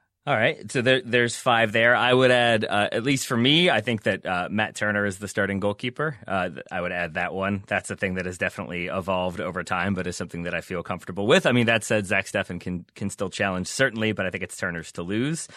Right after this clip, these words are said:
Uh, and I think it's a truth that we probably need center backs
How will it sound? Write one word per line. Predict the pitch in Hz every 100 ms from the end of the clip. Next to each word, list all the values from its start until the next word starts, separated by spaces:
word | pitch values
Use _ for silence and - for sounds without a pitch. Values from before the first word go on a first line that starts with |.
| - -
Uh, | 110
and | 131 143
I | 143
think | 156
it's | 156 151
a | 147
truth | 127 156 147
that | 147
we | 143
probably | - 139 139 127 127 120 113 _ _ _
need | 98 117 131 151 156 147 _ _
center | - 147 165
backs | 220 247 - - -